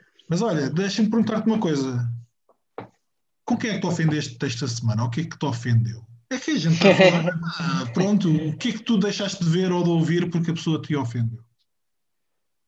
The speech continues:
Speaker 2: <laughs>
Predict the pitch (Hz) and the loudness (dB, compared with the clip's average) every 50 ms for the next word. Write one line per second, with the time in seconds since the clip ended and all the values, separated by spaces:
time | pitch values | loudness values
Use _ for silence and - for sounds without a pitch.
0 | _ _ _ - - - - - 180 160 - - - 151 143 - - 165 147 - | _ _ _ -20 -20 -10 -2 0 0 0 0 -4 -8 -10 -10 -8 -8 -8 -8 -6
1 | - - - - - - - - - - - - - - - - - 214 - - | -8 -12 -14 -14 -14 -16 -16 -18 -18 -18 -14 -6 -6 -6 -4 0 0 0 2 4
2 | - 247 233 - | 4 4 4 6